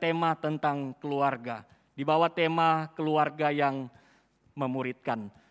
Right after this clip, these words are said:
Mari sama-sama kita membuka satu bagian firman Tuhan yang akan kita renungkan pada saat ini, terambil di dalam kitab Ulangan, Ulangan pasalnya yang keenam, ayat empat hingga ayatnya yang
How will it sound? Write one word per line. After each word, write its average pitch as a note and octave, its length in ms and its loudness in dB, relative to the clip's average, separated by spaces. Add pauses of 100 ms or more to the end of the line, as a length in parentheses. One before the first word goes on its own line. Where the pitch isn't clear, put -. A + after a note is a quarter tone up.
(100)
Mari G#3 160 4
sama-sama A#3+ 480 4
kita A3+ 160 2
membuka G3+ 480 2
satu F#3 240 0
bagian F3 400 4
firman F3 320 2
Tuhan F3 560 0
yang E3+ 80 2
akan D#3+ 240 0
kita D3+ 480 2 (400)
renungkan E3 640 0
pada D3+ 400 0
saat C#3 240 -2
ini, D#3 240 -4
terambil F3 560 0
di F3+ 80 0
dalam D#3+ 320 4 (640)
kitab E3+ 400 -2
Ulangan, F3+ 640 4 (880)
Ulangan G#3 560 4
pasalnya G#3+ 480 4
yang F#3+ 160 4
keenam, F#3+ 640 0 (2000)
ayat E3+ 320 2
empat F#3+ 480 4 (240)
hingga E3+ 320 0
ayatnya E3 480 0
yang D3+ 240 4